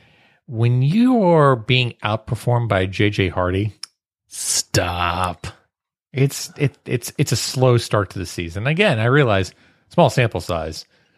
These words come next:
Speaker 1: but Manny Machado, you're on notice.
Speaker 2: Hey, think about how great this team will be when he's firing on all cylinders.
Speaker 1: That's true.
Speaker 2: Let's go ahead and take a look at the ugly.
Speaker 1: Just think how bad Trey Mancini will be then.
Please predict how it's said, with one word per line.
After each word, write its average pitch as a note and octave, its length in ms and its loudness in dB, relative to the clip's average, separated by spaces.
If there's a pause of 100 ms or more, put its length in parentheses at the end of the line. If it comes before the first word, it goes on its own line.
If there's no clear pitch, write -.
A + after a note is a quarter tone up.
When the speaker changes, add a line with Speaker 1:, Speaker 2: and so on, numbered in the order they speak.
(580)
Speaker 1:
but A2+ 120 -16 (220)
Manny B2 300 0
Machado, D3+ 560 0 (1200)
you're A#2 120 -4
on C3+ 100 -2
notice. A2+ 400 -8 (440)
Speaker 2:
Hey, B2 300 -2 (800)
think F#3 160 4
about F3+ 180 4
how C#3 100 4
great A2+ 360 2
this - 180 -8
team A2+ 220 0
will G2 100 -6
be G#2+ 180 -4
when F2 160 -10
he's G#2 220 -6
firing G2 480 -8
on F2+ 160 -14
all F2+ 140 -12
cylinders. E2+ 640 -10 (160)
Speaker 1:
That's - 180 -10
true. D3+ 300 -2 (840)
Speaker 2:
Let's F#3 200 0
go A3 140 6
ahead F#3 220 6
and D3+ 320 4
take D#3+ 200 2
a D3 40 4
look C#3+ 200 4
at C#3+ 60 2
the B2+ 140 4
ugly. A#2+ 220 0
Speaker 1:
Just B2 100 0
think C3 120 2
how B2+ 80 2
bad G#2+ 160 2
Trey A#2 140 -2
Mancini G#2 420 -4
will F#2 80 -6
be F2+ 120 -6
then. F2 240 -8